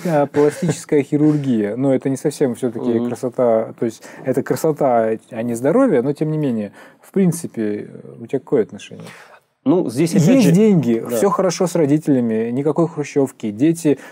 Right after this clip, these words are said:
Speaker 1: воспитанные, ухоженные, муж рядом.
Speaker 2: Мгм.
Speaker 1: Пластическая хирургия.
Speaker 2: Опять необходимо обращать внимание на мотив и на ситуацию. Допустим, человек попадает в аварию, ему обезображивает лицо.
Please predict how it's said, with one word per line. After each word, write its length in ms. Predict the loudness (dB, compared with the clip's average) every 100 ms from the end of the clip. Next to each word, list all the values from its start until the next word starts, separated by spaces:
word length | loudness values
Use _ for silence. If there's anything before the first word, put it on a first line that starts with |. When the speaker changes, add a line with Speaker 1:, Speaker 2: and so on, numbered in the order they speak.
| -12
Speaker 1:
воспитанные, 880 | -6 -6 -2 -2 0 0 2 0 0
ухоженные, 920 | -2 -4 0 2 2 2 0 0 0
муж 300 | 0 -4 -4
рядом. 400 | -2 -2 -2 -8 -16 -20 _
Speaker 2:
Мгм. 240 | -14 -8 -4
Speaker 1:
Пластическая 580 | -4 -4 -8 -8 -10
хирургия. 540 | -10 -10 -10 -12 -14 -8
Speaker 2:
Опять 440 | -8 -2 0 0
необходимо 480 | 0 -2 -2 2 2
обращать 340 | 2 -2 -4 -2
внимание 320 | 0 2 2
на 100 | 0
мотив 320 | 0 -2 -2
и 60 | -2
на 80 |
ситуацию. 560 | -2 -4 -2 -4 -8 -18 -8
Допустим, 380 | -4 -2 -2 -2
человек 240 | 0 -2
попадает 360 | -2 -4 -2 -2
в 40 |
аварию, 420 | 0 0 -2 -8 -14 _ _
ему 180 | -4 0
обезображивает 640 | 0 -2 -2 -2 -2 -6 -6
лицо. 380 | -10 -10 -12